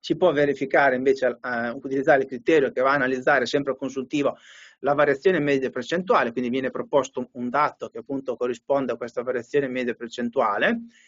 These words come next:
e, e dopo ovvi-, ovviamente, mm, una volta calcolata questa variazione pe-, media percentuale, viene, questa percentuale viene applicata ai dati dell'anno precedente a quella di budget per ovviamente ottenere il, il valore del previsionale del budget.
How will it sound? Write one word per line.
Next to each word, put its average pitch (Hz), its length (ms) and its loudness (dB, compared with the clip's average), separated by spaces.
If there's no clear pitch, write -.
e, 117 600 2
e 131 80 2
dopo 117 180 0
ovvi-, 120 320 -2
ovviamente, 127 760 2
mm, 120 500 -4
una 127 140 -2
volta 131 280 2
calcolata 123 520 0
questa 107 180 -6
variazione 120 380 0
pe-, 117 180 -14
media 123 220 0
percentuale, 120 800 0
viene, 127 420 2
questa 127 220 -2
percentuale 127 500 2
viene 127 400 2
applicata 135 600 0
ai 120 60 0
dati 127 280 2
dell'anno 123 260 0
precedente 120 480 -2
a 117 60 -8
quella 123 180 4
di 190 100 4
budget 139 400 2
per 120 240 -2
ovviamente 123 440 -4
ottenere 120 580 0
il, 120 440 2
il 117 140 -8
valore 117 520 2
del 107 460 0
previsionale 107 480 -4
del 101 80 -4
budget. 104 460 -2